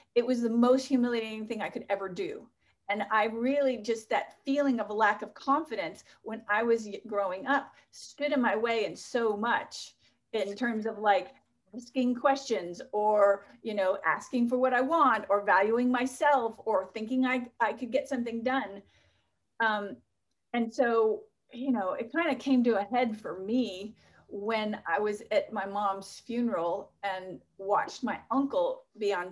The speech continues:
the one on stage, you know, at the service talking to everybody. And I wanted nothing more, Jackie, than to tell everybody, you know, how much I miss my mom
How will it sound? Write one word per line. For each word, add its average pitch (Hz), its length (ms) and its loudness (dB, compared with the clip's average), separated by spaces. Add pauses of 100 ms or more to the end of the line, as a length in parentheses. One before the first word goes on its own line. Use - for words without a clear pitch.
(160)
the 202 140 -4
one 185 200 -2
on 175 220 -8
stage, 160 640 -8 (400)
you 214 140 -6
know, 185 160 -2
at 196 100 -2
the 190 80 -12
service 202 640 -4
talking 202 380 -6
to - 100 -6
everybody. 175 540 -6
And 175 180 -14 (680)
I 247 40 -12
wanted 233 280 -4
nothing 233 680 -2
more, 214 300 0
Jackie, 180 460 -8
than 180 240 -4
to - 80 -16
tell 196 360 -2
everybody, 190 580 -4 (440)
you 208 140 -2
know, 180 300 -6 (260)
how 214 80 -6
much 202 240 -6
I 190 80 -6
miss 202 180 -10
my 202 100 -4
mom 233 520 -6